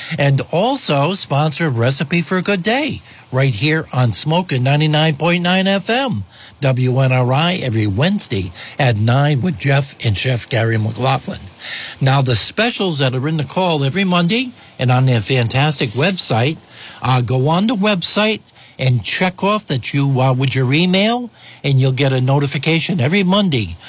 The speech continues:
of the Little General specials right at your computer. And, uh, Roger's favorite, bologna on sale right now at two ninety-nine a pound. Cooked salami, three eighty-nine a pound.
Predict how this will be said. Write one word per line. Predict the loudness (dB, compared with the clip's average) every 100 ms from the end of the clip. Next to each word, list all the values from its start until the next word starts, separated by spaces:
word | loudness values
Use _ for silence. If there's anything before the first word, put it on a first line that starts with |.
| -16 -2
of | 0 2
the | 2
Little | 2 0 0 0
General | 0 0 2 0
specials | 0 -2 0 0 -2 -6 -12 -10 -2
right | 0 2 0 -6 -18 -20 -20 -20 -4
at | 0 0 0
your | -2
computer. | 0 0 0 0 -2 -8 -20 -20 -18 -6
And, | 0 2 4 2 0
uh, | 0
Roger's | 2 2 0 0 0
favorite, | 0 0 0 0
bologna | 0 2 2 2 0 0
on | 0 0
sale | 2 0 0
right | 0 0
now | 0 0
at | -2
two | -2 0
ninety-nine | 2 2 2 2 2
a | 2
pound. | 0 0 2 0 -4 -10 -20 -8
Cooked | -4 -2 -2
salami, | 0 2 2 2 0
three | -2 -2 0 0
eighty-nine | 0 -2 0 2
a | 0
pound. | 0 0 0 -2 -6